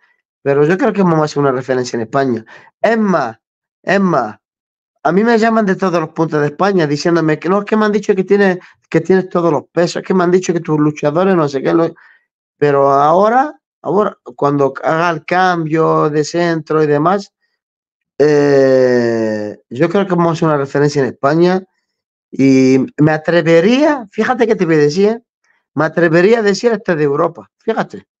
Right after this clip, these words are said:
Me atrevo a decir que vamos a ser una referencia en Europa. Me atrevería a decirlo, tío, porque estoy viendo las juventudes que me vienen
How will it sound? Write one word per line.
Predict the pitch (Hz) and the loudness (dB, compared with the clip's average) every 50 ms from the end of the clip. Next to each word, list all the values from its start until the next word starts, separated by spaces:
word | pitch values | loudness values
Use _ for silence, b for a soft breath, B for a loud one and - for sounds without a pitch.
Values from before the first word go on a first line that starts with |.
| _ _ _ _ _ _ _ _ _ _ _ _ _ _ - | _ _ _ _ _ _ _ _ _ _ _ _ _ _ -4
Me | 151 160 | -4 -4
atrevo | 165 165 208 233 247 240 233 | -2 0 0 0 0 0 0
a | |
decir | 214 208 196 220 208 | -2 -2 -2 -4 -4
que | 214 208 | -2 -2
vamos | 190 208 196 | 0 0 0
a | 190 | 0
ser | 196 196 | 0 0
una | 190 180 | 0 0
referencia | 170 170 160 170 180 202 196 - 190 | 0 -2 -2 0 0 0 0 0 -2
en | 175 156 | -2 0
Europa. | 143 135 147 151 147 147 101 - _ _ _ _ _ _ _ _ _ _ _ _ _ _ _ _ _ _ _ _ _ _ _ _ _ _ _ _ _ _ _ _ _ | 0 0 0 -2 -2 -4 -10 -20 _ _ _ _ _ _ _ _ _ _ _ _ _ _ _ _ _ _ _ _ _ _ _ _ _ _ _ _ _ _ _ _ _
Me | - 135 147 | 0 0 0
atrevería | 143 - 160 160 156 165 175 220 240 | 0 0 0 2 2 4 4 4 4
a | 214 | 2
decirlo, | 185 170 - 165 147 139 135 131 | 0 -2 -2 -4 -4 -4 -6 -4
tío, | 160 185 175 147 123 | -2 -2 -2 -2 -2
porque | - 147 143 147 | -4 -4 -4 -4
estoy | 147 - 202 | -4 -2 0
viendo | 202 220 214 208 208 | 0 2 2 2 0
las | 190 190 | 0 -2
juventudes | - 190 185 185 185 185 196 185 185 185 - | -2 -2 -2 0 2 2 2 2 2 0 -2
que | - 175 | -2 -2
me | 175 170 165 | -2 0 0
vienen | 190 220 240 247 254 277 285 | 0 0 0 0 -2 -4 -6